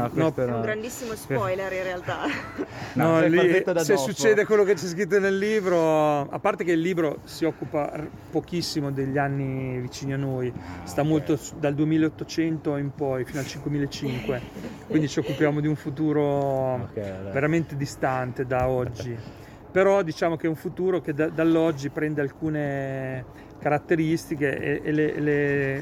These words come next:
Speaker 1: nel futuro diventeranno turbo. C'è questa cosa fondamentale che nel futuro la tecnologia finirà,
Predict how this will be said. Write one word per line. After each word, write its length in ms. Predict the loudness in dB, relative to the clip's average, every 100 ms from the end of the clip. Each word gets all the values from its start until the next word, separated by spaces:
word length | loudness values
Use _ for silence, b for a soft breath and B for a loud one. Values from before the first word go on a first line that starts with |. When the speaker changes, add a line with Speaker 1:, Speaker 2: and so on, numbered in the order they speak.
| -2
Speaker 1:
nel 160 | -2
futuro 320 | -2 -2 2 2
diventeranno 480 | 0 -2 -2 -4
turbo. 580 | -4 -2 0 0 -2 -4 -8 B B B B 0
C'è 140 | 2
questa 220 | 2 2
cosa 180 | 2 0
fondamentale 500 | 2 0 2 4 2
che 80 | 2
nel 140 | -2
futuro 540 | -4 -6 -2 0 0 -4 B B -10
la 80 | -6
tecnologia 800 | -4 0 0 0 2 4 4 0 -10 -20 -18 -16 -16 -18 -20 -16
finirà, 460 | -8 -2 0 0